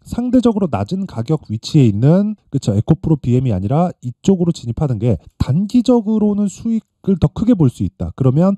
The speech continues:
에코프로 비엠을 기준해서 엘엔에프와 에코프로 머티리얼즈의 가격대를 내가 잡았을 때 수익을 최대치로 끌어올릴 수 있다는 겁니다. 물론 다른 종목에 대한 움직임이나 그런 부분도 필요하지만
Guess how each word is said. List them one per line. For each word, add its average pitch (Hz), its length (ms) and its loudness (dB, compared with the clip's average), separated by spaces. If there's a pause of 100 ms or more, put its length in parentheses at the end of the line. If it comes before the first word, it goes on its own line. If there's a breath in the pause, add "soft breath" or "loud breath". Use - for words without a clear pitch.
에코프로 254 480 -2
비엠을 190 380 -2
기준해서 131 640 0 (160)
엘엔에프와 147 800 0
에코프로 214 540 -2
머티리얼즈의 190 640 -4
가격대를 180 560 0
내가 139 160 2
잡았을 127 460 -4
때 104 380 -4
수익을 208 640 2 (160)
최대치로 269 520 0
끌어올릴 131 360 0
수 113 140 -4
있다는 110 260 0
겁니다. 90 500 0
물론 135 340 6 (200)
다른 190 340 -6
종목에 185 400 2
대한 160 220 2
움직임이나 139 560 -2
그런 127 200 -2
부분도 117 280 2
필요하지만 120 800 0